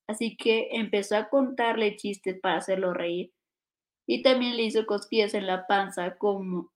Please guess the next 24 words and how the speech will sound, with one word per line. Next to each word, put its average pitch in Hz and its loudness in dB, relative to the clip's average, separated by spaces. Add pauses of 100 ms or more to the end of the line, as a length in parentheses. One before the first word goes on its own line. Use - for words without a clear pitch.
con 226 4
su 220 0
espada, 180 0 (180)
lo 208 0
cual 220 8
hizo 220 -2
que 220 2
el 185 0
dragón 190 0
se 226 0
tirara 185 0
al 180 -2
piso 202 -4
de 180 2
la 170 0
risa, 175 -8 (420)
suplicando 240 2
que 220 0
parara 185 0
porque 190 -4
le 180 -4
causaban 226 2
muchas 262 0
cosquillas, 208 -4